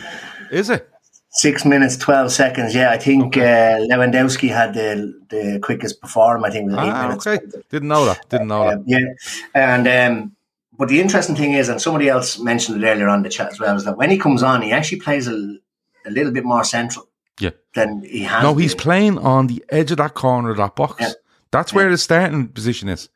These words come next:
Speaker 2: Yeah.
Speaker 1: Every time he tries to get it, he's in there. And when he gets in there, look what happens. I'm, I'm saying it weeks.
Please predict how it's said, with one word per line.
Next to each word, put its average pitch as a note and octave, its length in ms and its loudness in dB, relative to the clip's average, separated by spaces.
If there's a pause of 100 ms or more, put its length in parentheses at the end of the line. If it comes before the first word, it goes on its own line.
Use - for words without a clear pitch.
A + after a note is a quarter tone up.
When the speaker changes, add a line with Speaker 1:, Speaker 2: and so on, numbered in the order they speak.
(580)
Speaker 2:
Yeah. G2+ 80 0
Speaker 1:
Every D#3 220 2
time F3+ 240 2
he D#3+ 60 2
tries D#3 260 0
to B2+ 40 -8
get C#3 140 2
it, - 40 -2
he's G#2+ 140 0
in C3 120 4
there. B2 120 0
And G#2+ 120 2
when D3+ 140 4
he F3+ 60 2
gets D3 200 -2
in C#3+ 100 2
there, B2 180 4
look A#2+ 160 -2
what G2+ 100 -2
happens. - 440 -8 (760)
I'm, A2 140 0
I'm B2 120 2
saying F#3 260 2
it C#3+ 60 -2
weeks. - 420 -6